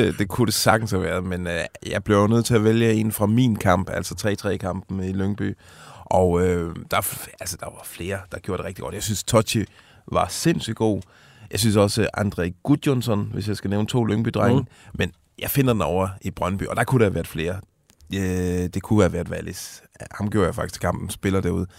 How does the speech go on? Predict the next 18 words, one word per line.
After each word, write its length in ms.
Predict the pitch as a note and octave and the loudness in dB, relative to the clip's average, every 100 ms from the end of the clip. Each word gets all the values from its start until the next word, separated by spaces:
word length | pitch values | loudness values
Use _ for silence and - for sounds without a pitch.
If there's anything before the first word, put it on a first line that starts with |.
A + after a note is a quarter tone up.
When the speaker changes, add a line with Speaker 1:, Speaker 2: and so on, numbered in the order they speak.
| - - - | -20 -20 -6
Speaker 1:
Jeg 100 | - - - | -6 -6 4
giver 140 | E3+ D#3+ | 6 8
den 80 | |
alligevel 460 | C#3+ E3 F#3 D#3 B2 - _ _ _ | 6 6 6 6 2 -6 _ _ _
til 200 | - C#3 | 0 0
sådan 280 | B2 C#3 A#2+ - _ - _ _ - | 2 2 0 -4 _ -20 _ _ 2
helhedsindtrykket. 800 | D#3 D#3+ D3 - G#2 - G2+ G#2 | 8 8 8 2 0 0 0 0
Sean 240 | B2 A2 | 2 2
Kleiber, 460 | - G#2 G2+ A#2 G#2+ - | 2 4 4 2 0 0
Speaker 2:
Mm. 200 | A#2+ B2+ A2 | 2 4 2
Speaker 1:
jeg 180 | A2 - | 0 2
synes, 240 | B2 A2 | 2 2
han 120 | F#2 | 0
er 60 | F2+ | 0
fed, 360 | A2 F#2+ C2+ | 0 0 -2
vores, 360 | D#2 E2 F#2 - | -4 -4 -4 -4
øh, 460 | F#2 F2+ F2+ F2 F#2 | -2 0 -2 -4 -4
surinamesiske, 1400 | - G2 F2 F#2 F2+ G2 G2+ G#2 - G2 F2+ - F#2 | -2 -2 0 -2 -2 0 2 2 0 -2 -6 -6 -8